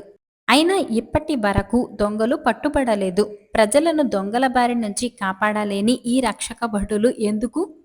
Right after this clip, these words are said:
కొత్వాలు ఎందుకు? వీళ్లకు నెలసరి వేతనాలుగా తమరు వేల వరహాలు ఖర్చు పెడుతున్నారు. ఆ డబ్బంతా ప్రజలమైన మేము పన్ను రూపంలో చెల్లిస్తున్నదే." ఆ రాత్రి కుమారవర్మ రక్షక భట శాఖ గురించి దీర్ఘంగా ఆలోచించాడు.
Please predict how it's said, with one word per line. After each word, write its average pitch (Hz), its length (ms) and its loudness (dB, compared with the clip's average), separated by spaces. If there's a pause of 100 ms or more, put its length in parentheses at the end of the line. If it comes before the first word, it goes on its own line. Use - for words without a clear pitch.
కొత్వాలు 254 520 2
ఎందుకు? 233 540 0 (220)
వీళ్లకు 240 400 2
నెలసరి 226 500 0
వేతనాలుగా 196 800 2 (140)
తమరు 214 220 0
వేల 208 380 0
వరహాలు 220 520 0
ఖర్చు 202 340 -8
పెడుతున్నారు. 190 640 -2 (560)
ఆ 226 100 6
డబ్బంతా 269 680 2
ప్రజలమైన 226 720 0
మేము 190 360 0
పన్ను 233 360 0
రూపంలో 240 460 0
చెల్లిస్తున్నదే." 214 1040 0 (960)
ఆ 254 140 8
రాత్రి 254 360 2
కుమారవర్మ 247 720 0
రక్షక 202 460 -2
భట 214 320 -2
శాఖ 196 360 -2
గురించి 185 460 0
దీర్ఘంగా 196 720 -2
ఆలోచించాడు. 202 840 0